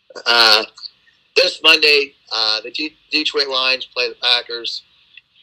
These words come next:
We'll see if, uh, Aaron Rodgers can, and the defense can turn that week one loss into a week two win against two, against two teams that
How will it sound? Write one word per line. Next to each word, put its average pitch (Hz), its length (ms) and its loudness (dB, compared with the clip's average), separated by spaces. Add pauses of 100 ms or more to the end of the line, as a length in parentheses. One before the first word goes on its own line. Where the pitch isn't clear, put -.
(120)
We'll 123 140 -12
see 135 320 0
if, 123 120 2 (100)
uh, 110 280 2 (720)
Aaron 131 300 -4
Rodgers 120 460 -4
can, 107 180 -10 (840)
and 117 80 -14
the 113 60 -12
defense 127 400 -4
can 107 200 -18 (480)
turn 127 260 -2
that 110 220 2 (140)
week 127 240 -6
one 117 320 -4 (420)
loss 113 460 0
into 113 420 -6
a 107 120 0 (580)
week 127 240 -6
two 127 260 -4
win 113 360 -4 (1400)
against 113 680 0 (120)
two, 139 260 -2 (200)
against 127 500 0 (100)
two 147 200 -4
teams 139 500 -2
that 117 220 2